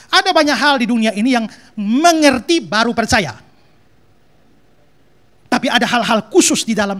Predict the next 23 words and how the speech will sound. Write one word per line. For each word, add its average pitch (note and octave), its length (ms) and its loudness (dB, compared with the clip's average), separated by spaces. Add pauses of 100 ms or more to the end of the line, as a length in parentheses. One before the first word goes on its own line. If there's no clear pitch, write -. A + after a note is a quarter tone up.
(140)
itu F4+ 160 -4
namanya D#4 320 -4 (320)
Yesus, D4+ 400 2
mau D#4 140 0
percaya C#4+ 260 0
Yesus E4+ 220 0
tuh F#4+ 80 -6
ngerti G4+ 420 -2
dulu D#4 220 4
baru A#3 160 0
percaya. A#3 420 -2 (240)
Jangan F4+ 200 -2
hanya F4+ 120 -2
percaya-percaya D4 560 -2
buta. B3 280 -2 (1040)
Tapi F#4 220 -2
ada D4 260 -2
hal-hal C4 380 2
tertentu B3 440 -2
di C4 140 2
dunia A3 240 0
ini G#3+ 300 -2
yang B3 420 2